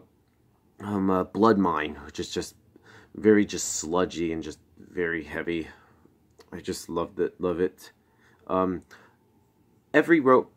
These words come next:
has its noose, ha-, al-, has a very dark and ominous start, and also has a dark meaning aesthetic. It paints sort of like a picture of, like, death and doom, and it's just, it's almost kind of, this sounds like it,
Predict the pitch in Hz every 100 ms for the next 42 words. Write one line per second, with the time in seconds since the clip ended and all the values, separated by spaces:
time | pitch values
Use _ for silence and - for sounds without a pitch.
0 | - 110 110 101 - - 101 78 - -
1 | - 117 - 120 135 113 135 123 123 127
2 | 131 123 - _ 101 98 - 95 95 -
3 | _ - 92 95 92 87 - 92 92 -
4 | 78 - 110 117 123 98 - - - _
5 | - 98 95 - 98 - 95 98 95 90
6 | - 95 90 78 - - - 95 - 92
7 | 90 - 107 92 92 85 87 - 90 -
8 | 92 78 80 - - 90 85 85 78 87
9 | 85 - - - _ 101 98 90 - 95
10 | 95 - 104 - - - - - - 95
11 | 117 120 - 117 110 92 - _ _ _
12 | - _ - - _ - 101 104 101 98
13 | 92 90 85